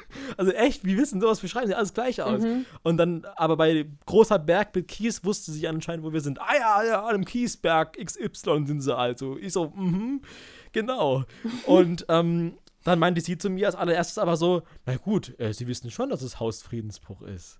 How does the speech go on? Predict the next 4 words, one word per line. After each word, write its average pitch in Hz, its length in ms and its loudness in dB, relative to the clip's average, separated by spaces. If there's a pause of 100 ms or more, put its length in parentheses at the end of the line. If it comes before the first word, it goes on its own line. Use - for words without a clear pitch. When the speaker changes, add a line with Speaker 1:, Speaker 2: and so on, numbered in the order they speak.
(140)
Speaker 2:
<laughs> 220 1040 -2 (880)
Speaker 1:
Und 139 360 2
ich 131 200 -2
so 117 420 0